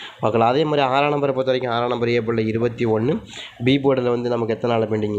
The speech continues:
இருபத்தி ரெண்டு. சி போர்டுல நமக்கு இன்னைக்கு வந்துருச்சு ஜீரோ. இன்னும் கூட ரெண்டு போர்டு பெண்டிங்ல இருக்கு. இனி வந்து நாலாம் நம்பரும் அஞ்சாம் நம்பர், ஆறாம் நம்பர், இந்த மூணு போர்டுமே டஃப் காம்படிஷனில் நின்றுருக்கு. கண்டிப்பா இது நமக்கு ஆடுவாங்க.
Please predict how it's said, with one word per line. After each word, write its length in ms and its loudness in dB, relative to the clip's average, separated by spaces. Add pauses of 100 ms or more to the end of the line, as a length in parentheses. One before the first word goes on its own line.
இருபத்தி 420 0
ரெண்டு. 340 0 (460)
சி 240 0
போர்டுல 280 2
நமக்கு 280 -2
இன்னைக்கு 200 0
வந்துருச்சு 380 -2
ஜீரோ. 200 2
இன்னும் 200 0
கூட 140 0
ரெண்டு 260 0
போர்டு 200 0
பெண்டிங்ல 340 0
இருக்கு. 180 0
இனி 120 0
வந்து 220 0 (440)
நாலாம் 400 4
நம்பரும் 400 0 (440)
அஞ்சாம் 360 2
நம்பர், 260 -2
ஆறாம் 280 0
நம்பர், 200 -2
இந்த 120 0
மூணு 240 0
போர்டுமே 380 0 (460)
டஃப் 260 0
காம்படிஷனில் 680 0
நின்றுருக்கு. 380 -2
கண்டிப்பா 380 0
இது 140 0
நமக்கு 300 -2
ஆடுவாங்க. 400 0